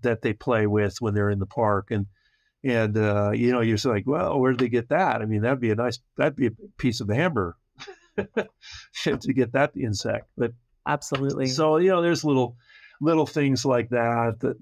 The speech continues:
Speaker 1: we talked about the sex switching. Um, I think if I were to write the book, or maybe Crichton would write the book again, he would go with,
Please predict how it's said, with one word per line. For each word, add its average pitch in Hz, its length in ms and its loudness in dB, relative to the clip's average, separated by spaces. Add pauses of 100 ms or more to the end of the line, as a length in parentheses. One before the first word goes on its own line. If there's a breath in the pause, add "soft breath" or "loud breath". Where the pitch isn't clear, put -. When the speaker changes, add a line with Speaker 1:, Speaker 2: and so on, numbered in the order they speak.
Speaker 1:
we 131 140 2
talked 147 280 0
about 120 300 0
the 113 80 -6
sex - 300 -4
switching. 120 580 -2 (640)
Um, 113 500 0
I 131 140 0
think 131 480 -2
if 113 180 -4
I 131 200 4
were 131 240 2
to 135 120 -2
write 117 280 0
the 101 80 -12
book, 117 240 0
or 107 120 2
maybe 110 280 0
Crichton 123 400 0
would 107 80 -2
write 110 200 -2
the 104 60 -12
book 104 240 -2
again, 117 380 0
he 110 100 0
would 113 340 0
go 107 300 2
with, 101 340 0